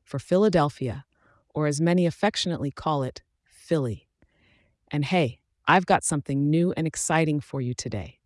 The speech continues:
If you love getting your daily weather as much as I love giving it to you, I've got a treat. You can now have it emailed to you each morning.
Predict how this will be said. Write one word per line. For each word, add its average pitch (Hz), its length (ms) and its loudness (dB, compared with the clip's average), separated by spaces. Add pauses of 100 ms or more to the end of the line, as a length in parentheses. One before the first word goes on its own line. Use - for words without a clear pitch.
(500)
If - 180 -6
you 151 80 0
love 160 380 4
getting 147 240 4
your 135 120 0
daily 156 380 4
weather 139 460 -2
as 139 160 -4
much 156 240 0
as 156 100 -4
I 151 140 4
love 143 240 0
giving 143 260 -2
it - 140 -6
to - 120 -6
you, 131 240 -4 (460)
I've 160 220 2
got 143 160 2
a 131 40 -2
treat. - 360 -6 (760)
You 147 120 -6
can 156 180 0
now 165 220 6
have 180 180 2
it - 180 -4
emailed 175 420 4
to - 140 -4
you 139 240 -2
each - 240 -4
morning. 113 420 -4